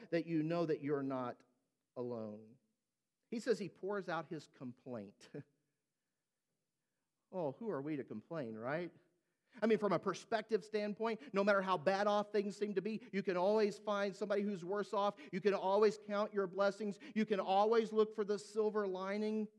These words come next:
True. But if there is a hurt in your heart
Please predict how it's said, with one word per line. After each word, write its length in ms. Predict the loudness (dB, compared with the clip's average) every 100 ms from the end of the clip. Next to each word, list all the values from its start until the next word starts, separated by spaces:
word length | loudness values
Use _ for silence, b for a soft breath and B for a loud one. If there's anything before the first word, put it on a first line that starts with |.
| -20 _ _ _ _ _ _
True. 380 | -12 -6 -6 -6 -10 _ _ _ _ _ _ _ _ _ _ _ B 0
But 100 | 0
if 160 | -2
there 160 | -4 -2
is 160 | -2
a 140 | -4 -8 -10 -2
hurt 300 | 2 2 0
in 100 | -8
your 220 | -8 -8 -10
heart 380 | -8 -6 -6 -10